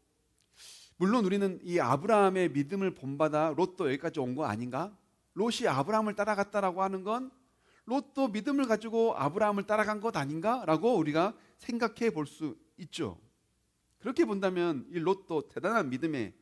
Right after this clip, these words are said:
사람이라고 말할 수 있을 겁니다. 그런데 아브라함과 롯이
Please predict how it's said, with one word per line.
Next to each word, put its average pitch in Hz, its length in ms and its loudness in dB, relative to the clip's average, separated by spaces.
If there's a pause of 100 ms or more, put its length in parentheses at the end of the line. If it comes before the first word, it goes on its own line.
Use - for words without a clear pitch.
(160)
사람이라고 160 540 -4
말할 120 220 -2
수 127 100 -10
있을 165 200 -8
겁니다. 107 360 -8 (520)
그런데 131 440 -8 (1160)
아브라함과 208 680 2
롯이 113 640 -4